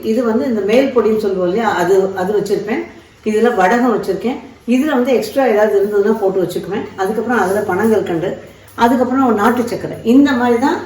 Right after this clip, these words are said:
நம்ம சௌகரியத்துக்கு நம்ம வச்சுப்போம். So, நம்ம வந்து எ-, எதிர்பார்க்க வேண்டாம், எதையும் தேட வேண்டாம், டக்குனு எடு-, ஆனா எடுத்தா எடுத்த இடத்துல வச்சிடணும், அதுதான். So, இப்ப இதுக்கு இதுல வந்து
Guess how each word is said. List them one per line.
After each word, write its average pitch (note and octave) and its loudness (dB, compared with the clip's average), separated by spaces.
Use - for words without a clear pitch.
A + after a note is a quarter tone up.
நம்ம G3+ -4
சௌகரியத்துக்கு A3+ 0
நம்ம F3+ -6
வச்சுப்போம். F#3 -10
So, C#4 -2
நம்ம A#3+ -2
வந்து C4 0
எ-, A3 2
எதிர்பார்க்க A#3 -2
வேண்டாம், E3 -4
எதையும் A3+ 2
தேட A#3 2
வேண்டாம், G3 0
டக்குனு G3+ -2
எடு-, F#3+ -2
ஆனா G3+ -2
எடுத்தா F#3 -4
எடுத்த E3 -2
இடத்துல F3+ 0
வச்சிடணும், D3+ -4
அதுதான். C#3+ -8
So, - -12
இப்ப F#3+ 0
இதுக்கு F#3 2
இதுல G#3 0
வந்து G3 -2